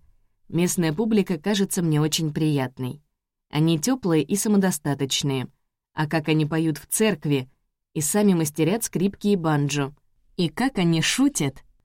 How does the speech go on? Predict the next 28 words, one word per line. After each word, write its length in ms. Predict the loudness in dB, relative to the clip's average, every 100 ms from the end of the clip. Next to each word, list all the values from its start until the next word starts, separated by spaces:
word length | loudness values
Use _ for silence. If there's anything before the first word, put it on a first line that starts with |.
| _ -2
Кэббет 340 | 2 2 0
приподнял 560 | 0 -2 0 0 0 -2
свой 280 | -2 0 0
глинтвейн. 720 | 2 0 -2 -2 -2 -4 -12 _ _ _ _ _ _
За 260 | -2 2 4
их 380 | 4 2 -2 -16 _
интеллигентность. 1200 | 2 4 4 4 4 2 0 -2 -6 -6 -8 -12 _ _ _ _ _
Все 260 | -6 0 2
обернулись 580 | 4 2 2 2 0 -2
к 40 |
Кэббету, 480 | -2 0 0 0 -2 0
и 120 | 0
он 160 | 2 0
на 60 |
секунду 540 | 0 -2 -2 0 0 0
так 220 | -4 -2
и 20 |
застыл 480 | 0 -2 -2 -2 -2
с 100 | -2
поднятой 500 | -4 -4 -2 -2 -2
рукой. 500 | -4 -2 -2 -2 -6 _ _ _ _ _ _
Правый 420 | 0 4 4 4 2
ус 260 | 2 0
Вандербильта 760 | 2 4 4 4 4 2 2 0
слегка 440 | -2 -2 -2 -2
приподнялся 720 | -2 0 0 0 0 0 0
в 100 | -4 -2
полуусмешке. 920 | 0 2 0 0 -2 -2 -6 -10